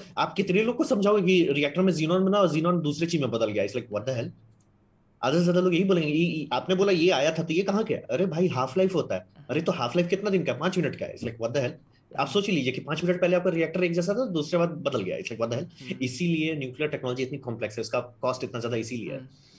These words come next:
Speaker 1: और यही हो गया, यहीं पे घोटाला हो गया कि जो आप लोग सुनेंगे xenon पॉइजनिंग,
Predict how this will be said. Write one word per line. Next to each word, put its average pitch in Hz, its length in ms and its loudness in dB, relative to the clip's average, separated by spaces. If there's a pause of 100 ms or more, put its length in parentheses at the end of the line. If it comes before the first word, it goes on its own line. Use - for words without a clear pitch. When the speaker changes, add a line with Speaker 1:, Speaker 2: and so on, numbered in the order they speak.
(160)
Speaker 1:
और 139 60 0
यही 131 300 2
हो 147 160 2
गया, 117 120 0
यहीं 117 380 -2
पे 170 80 0
घोटाला 120 360 0
हो 101 80 0
गया 90 120 -2
कि 147 320 -6 (300)
जो 123 180 0
आप 127 200 -2
लोग 143 100 -2
सुनेंगे 147 280 -2
xenon 135 400 -2
पॉइजनिंग, 143 420 0